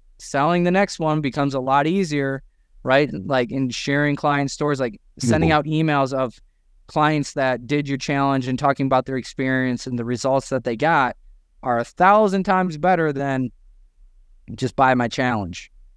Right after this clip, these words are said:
Speaker 1: right? I promise you'll get results versus, like, showing them that you're gonna get the, these results and, and really the, the client saying, "Hey, these guys are awesome. This program was awesome. Um, I love the results that I got." That's gonna be much more powerful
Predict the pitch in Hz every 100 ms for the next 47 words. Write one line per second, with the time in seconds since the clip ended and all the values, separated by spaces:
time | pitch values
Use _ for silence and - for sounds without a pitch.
0 | _ _ _ - 123 131 123 - 185 202
1 | 190 165 - 156 160 160 151 151 160 147
2 | 120 - - - _ - _ _ - 147
3 | 147 151 131 135 127 120 - - _ _
4 | - - 160 151 135 123 120 113 123 117
5 | 120 127 123 117 110 120 113 - 117 120
6 | 113 123 120 127 113 - _ _ - 113
7 | 123 117 139 151 143 131 123 139 - 135
8 | 131 120 - 127 120 135 127 123 123 123
9 | 123 120 120 120 131 120 117 - 120 120
10 | 117 113 113 110 - 113 110 _ - -
11 | _ 117 110 110 104 - - 113 127 120
12 | 120 113 117 117 - 117 113 107 95 -
13 | - - - _ - _ - 117 131 139
14 | 127 156 139 127 127 123 135 123 - 120
15 | 117 110 - 120 110